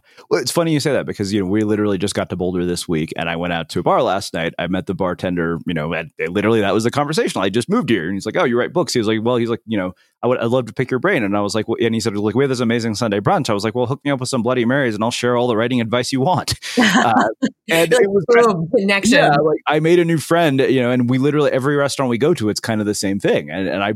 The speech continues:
Speaker 1: realized, you know, when you're in the place that you've been in for so long, you don't do that. You're literally, like,
Speaker 2: Mm-hmm.
Speaker 1: just in your routine of, "Okay, let me order my food and get the hell out of here."
Speaker 2: Completely. And people can tell.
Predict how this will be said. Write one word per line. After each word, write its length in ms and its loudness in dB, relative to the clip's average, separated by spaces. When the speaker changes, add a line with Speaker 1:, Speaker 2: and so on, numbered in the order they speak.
Speaker 1:
realized, 440 0
you 100 2
know, 300 0
when 240 0
you're 320 0
in 200 2
the 80 -2
place 260 -2
that 80 -6
you've 140 -4
been 100 -4
in 100 -4
for 120 -16
so 140 -4
long, 280 -2
you 160 -4
don't 380 -4
do 160 0
that. 300 -6
You're 120 -8
literally, 360 2
like, 160 2
Speaker 2:
Mm-hmm. 100 -2
Speaker 1:
just 160 -12
in 100 -6
your 120 -4
routine 280 -6
of, 80 -4
"Okay, 220 -2
let 120 0
me 60 -4
order 220 -2
my 100 -6
food 240 -4
and 80 -14
get 100 -10
the 80 -6
hell 140 -2
out 160 0
of 60 -12
here." 300 -14
Speaker 2:
Completely. 500 4
And 100 2
people 240 4
can 200 2
tell. 500 0